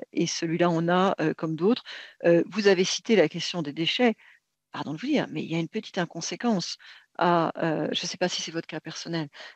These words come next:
mais, euh, euh, mais je crois que c'est celui de votre parti, à s'être tellement battu, euh, contre la quatrième génération, euh, et à pointer du doigt aujourd'hui le problème des déchets. Parce que, euh,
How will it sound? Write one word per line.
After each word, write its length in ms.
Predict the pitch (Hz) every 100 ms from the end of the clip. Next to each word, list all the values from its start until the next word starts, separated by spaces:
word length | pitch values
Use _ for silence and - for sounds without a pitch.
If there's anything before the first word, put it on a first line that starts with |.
| -
mais, 340 | 170 165 165 -
euh, 280 | 156 147 147 - - _ -
euh, 400 | 151 165 165 156
mais 80 | 165
je 100 | -
crois 140 | 175
que 60 | -
c'est 100 | 160
celui 180 | - 170
de 80 | 147
votre 140 | 156
parti, 420 | 160 - - 160
à 80 | 170
s'être 220 | - 175
tellement 320 | - 196 196
battu, 460 | 175 170 - 190 165 - - _ -
euh, 160 | 160 147
contre 400 | - 180 - 185
la 180 | 170 160
quatrième 520 | - - - 165 170
génération, 680 | 160 160 156 156 - 277 214 - _ - - _ 170
euh, 240 | 160 151 156
et 180 | 165 165
à 80 |
pointer 340 | 156 170 165 175
du 120 | 147
doigt 260 | 165 226 190
aujourd'hui 320 | 160 147 190
le 60 |
problème 280 | - 160 156
des 100 | 147
déchets. 420 | 143 175 320 226 - - - - _
Parce 180 | 175 -
que, 120 | -
euh, 260 | 170 160